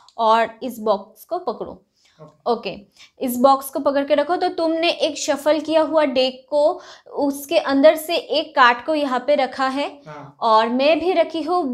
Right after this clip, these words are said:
Speaker 1: मुझे भी पता नहीं था, वो भी शफल किया हुआ था।
Speaker 2: हाँ।
Speaker 1: तो अब मैजिक क्या होगा? मैजिक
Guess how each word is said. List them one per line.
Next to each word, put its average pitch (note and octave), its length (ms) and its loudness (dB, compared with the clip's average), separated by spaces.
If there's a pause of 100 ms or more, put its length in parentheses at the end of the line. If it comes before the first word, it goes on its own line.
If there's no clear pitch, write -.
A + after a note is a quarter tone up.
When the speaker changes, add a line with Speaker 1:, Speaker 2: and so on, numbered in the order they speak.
(120)
Speaker 1:
मुझे C#4 300 -2
भी D#4 120 -2
पता D4 240 0
नहीं D4 140 0
था, D4+ 100 2
वो C4+ 180 2
भी C#4 120 -4
शफल C4 280 -4
किया C4+ 220 0
हुआ C4+ 240 2
था। C#4 160 -2 (160)
Speaker 2:
हाँ। C#3+ 320 -18 (100)
Speaker 1:
तो B3 400 2 (680)
अब C#4+ 240 4
मैजिक C4+ 440 2
क्या E4+ 140 2
होगा? B3 420 -2
मैजिक B3 840 -2